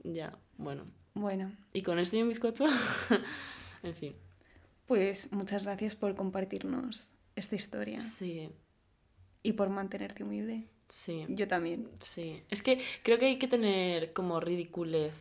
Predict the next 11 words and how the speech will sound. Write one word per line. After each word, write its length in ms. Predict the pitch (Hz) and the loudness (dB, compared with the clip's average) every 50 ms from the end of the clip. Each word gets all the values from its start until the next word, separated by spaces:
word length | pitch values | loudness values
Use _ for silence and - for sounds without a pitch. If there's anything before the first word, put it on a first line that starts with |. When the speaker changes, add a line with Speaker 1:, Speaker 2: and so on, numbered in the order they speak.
| - - - _ _ _ _ _ | -16 -20 -20 _ _ _ _ _
Speaker 1:
y, 340 | - 170 165 165 156 - - | -4 -2 -2 -2 -2 -4 -2
bueno, 300 | - 190 180 151 131 - | -2 0 0 0 -2 -2
sentido 360 | - - 196 185 180 190 208 208 | -2 -2 -2 0 2 4 4 4
del 100 | 190 185 | 4 2
ridículo 680 | 170 160 151 156 151 156 160 151 147 143 135 135 - 156 | -2 -2 -2 -2 -4 -4 -4 -4 -2 -2 -2 -2 -4 -4
y, 720 | 156 151 147 143 143 143 143 143 139 139 139 147 160 - - - _ _ _ _ - - - _ _ _ _ _ _ _ - - - - - | -4 -4 -4 -6 -6 -6 -6 -6 -8 -8 -8 -10 -12 -14 -18 -20 _ _ _ _ -20 -20 -20 _ _ _ _ _ _ _ -20 -20 -20 -18 -16
y 300 | - - - 175 165 151 | -12 -10 -8 -6 -6 -4
ser 340 | - - - 165 156 151 151 | -4 -4 -2 -2 -2 -2 -4
humilde 480 | 147 151 147 147 147 147 143 147 160 160 202 202 - | -6 -6 -6 -6 -8 -8 -8 -10 -12 -12 -14 -12 -10
y 80 | 160 | -10
honesto. 480 | 151 151 147 147 143 - - - 160 | -10 -10 -10 -10 -12 -12 -12 -16 -16